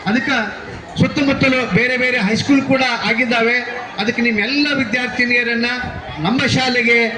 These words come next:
ಕಳಿಸ್ತಕ್ಕಂಥದ್ದಾಗಬೇಕು. ಇಲ್ಲಿ ಗುಣಮಟ್ಟದ ಶಿಕ್ಷಣ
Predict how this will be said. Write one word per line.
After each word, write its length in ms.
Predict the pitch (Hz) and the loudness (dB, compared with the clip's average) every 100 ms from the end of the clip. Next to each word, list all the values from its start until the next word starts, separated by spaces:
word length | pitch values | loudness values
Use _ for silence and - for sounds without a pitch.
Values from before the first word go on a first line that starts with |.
| - - - | -8 -8 -2
ಕಳಿಸ್ತಕ್ಕಂಥದ್ದಾಗಬೇಕು. 1160 | 262 233 285 - 233 233 226 214 202 214 226 226 220 - - - | 0 0 -2 -4 -2 0 0 -2 -4 0 2 2 2 -8 -12 0
ಇಲ್ಲಿ 200 | 240 254 226 202 - - 147 | 2 2 0 -2 -12 -4 0
ಗುಣಮಟ್ಟದ 520 | 240 285 277 269 254 226 | 2 2 0 0 0 0
ಶಿಕ್ಷಣ 260 | - 247 | -2 -2